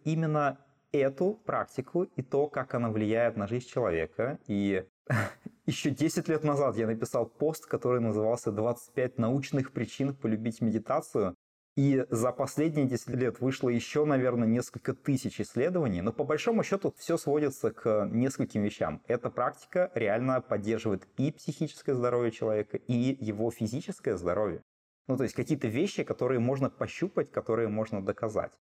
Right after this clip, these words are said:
Эта практика улучшает когнитивные способности, она улучшает память, она помогает человеку быть более эмоционально стабильным. И вот твой запрос про тревожность, вот если ты хочешь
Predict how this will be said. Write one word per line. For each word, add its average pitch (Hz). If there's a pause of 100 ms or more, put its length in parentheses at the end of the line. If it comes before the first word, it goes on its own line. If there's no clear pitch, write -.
(220)
Эта 98
практика -
улучшает 98
когнитивные 110
способности, 98
она 90
улучшает 107
память, 90
она 92 (220)
помогает 104
человеку 110
быть 98
более 117
эмоционально 113
стабильным. 98
И 113
вот 117
твой 131
запрос 110
про 117
тревожность, 135 (400)
вот -
если 135
ты -
хочешь 135